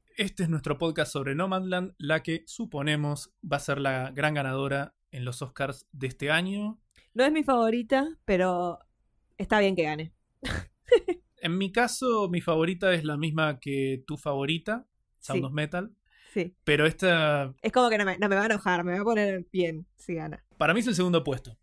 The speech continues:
Speaker 2: Bueno, para mí creo que el tercero, pero, pero ahí, está ahí.
Speaker 1: Sí, porque el segundo puesto es The Father.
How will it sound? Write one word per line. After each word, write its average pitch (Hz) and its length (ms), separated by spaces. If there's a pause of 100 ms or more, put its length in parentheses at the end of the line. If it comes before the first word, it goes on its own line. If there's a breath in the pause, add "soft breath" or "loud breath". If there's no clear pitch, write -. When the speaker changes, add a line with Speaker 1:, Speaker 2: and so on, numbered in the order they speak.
(260)
Speaker 2:
Bueno, 160 400
para 202 180
mí 220 80
creo 240 140
que 220 60
el 214 80
tercero, 160 520 (140)
pero, 160 480
pero 170 160
ahí, 156 200
está 156 260
ahí. 151 160
Speaker 1:
Sí, 185 180
porque 135 300
el 131 40
segundo 151 320
puesto 156 600 (100)
es - 480
The 143 140
Father. 151 580